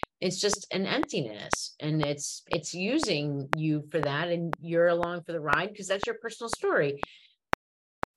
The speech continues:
Anyway, next week will be very exciting, uh, when we talk about how to get some space from our personal story. Anyway, okay, so you can think about that little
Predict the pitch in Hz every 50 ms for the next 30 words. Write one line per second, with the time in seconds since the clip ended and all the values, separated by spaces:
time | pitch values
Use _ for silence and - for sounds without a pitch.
0 | _ _ - 175 196 180 160 143 123 117 104 - - _ _ _ - - _ -
1 | 180 196 196 202 196 - 220 214 202 185 175 165 175 165 151 165 156 151 147 143
2 | 143 143 143 - 135 127 123 - 131 139 139 143 - - 202 - - - 143 139
3 | 135 143 143 139 143 139 139 131 135 135 - 127 143 135 131 135 143 143 139 139
4 | 131 127 127 131 - - 156 - 151 143 135 - - _ _ _ - - - -
5 | - - 151 139 - - - 190 170 147 135 135 - - - 156 135 - - -
6 | 147 139 139 - 135 131 131 - - - - - - - - - - - - -
7 | - - - _ _ _ - - 180 185 165 151 131 - 160 156 180 170 - -
8 | - 202 165 139 - - 160 156 180 180 165 190 202 196 220 220 214 226 190 190
9 | 226 240 254 262 240